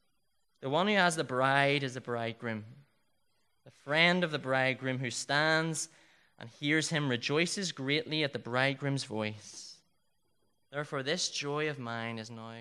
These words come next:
complete. If you ever get the privilege of being part of the bridal party at a wedding, it's an honor. If you're the best man or a groomsman or the maid of honor or a bridesmaid,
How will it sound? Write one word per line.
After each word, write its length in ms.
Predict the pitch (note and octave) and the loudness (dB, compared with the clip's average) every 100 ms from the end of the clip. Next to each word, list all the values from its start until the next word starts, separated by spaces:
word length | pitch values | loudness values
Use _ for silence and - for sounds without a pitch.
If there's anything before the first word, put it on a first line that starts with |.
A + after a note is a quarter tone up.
| A2+ | -18
complete. 340 | A#2+ - G#2 A2 _ _ _ _ _ _ _ _ _ _ _ _ | -20 -20 -20 -20 _ _ _ _ _ _ _ _ _ _ _ _
If 100 | D3+ | 2
you 40 | F3 | 6
ever 380 | F#3+ G#3+ G3 D#3 | 8 8 6 4
get 200 | C#3+ C3+ | -2 -4
the 60 | |
privilege 560 | - C#3 C#3 D#3 D#3 C#3 | 2 4 6 8 8 8
of 80 | B2 | 6
being 200 | B2+ B2 | 4 6
part 240 | D3+ D3 | 6 6
of 80 | B2+ | 6
the 60 | |
bridal 500 | A2 A#2 A#2 B2 C3+ | 0 4 6 6 2
party 480 | C3+ D3+ C#3 C#3+ C#3+ C3+ - | 0 2 4 2 -2 -10 -12
at 100 | A#2 | -10
a 40 | |
wedding, 460 | A2 A2+ B2 D3+ D#3+ - _ _ _ _ _ _ _ _ _ _ _ _ _ _ _ | 0 4 6 4 0 -12 _ _ _ _ _ _ _ _ _ _ _ _ _ _ _
it's 100 | D3 | -6
an 80 | E3+ | 0
honor. 380 | F3 G3+ F3 C#3 - _ _ _ _ _ _ _ _ _ | 2 4 2 -2 -14 _ _ _ _ _ _ _ _ _
If 60 | C3 | -8
you're 80 | |
the 60 | A#2 | 2
best 320 | C3 D3+ - | 6 6 4
man 400 | D3 D3+ D3+ D3 | 6 8 8 6
or 100 | C3 | 2
a 60 | A#2+ | 0
groomsman 500 | B2+ D3+ C#3 C#3+ C#3 | -2 -2 0 2 2
or 60 | |
the 60 | B2 | 2
maid 200 | C3 D3 | 4 6
of 80 | D3 | 8
honor 240 | C#3+ C#3+ | 6 6
or 140 | C#3 B2 | 4 4
a 40 | |
bridesmaid, 840 | B2+ C3 C3+ C3+ C#3+ C#3 C3+ C3+ | 4 4 4 0 -4 -4 -4 -6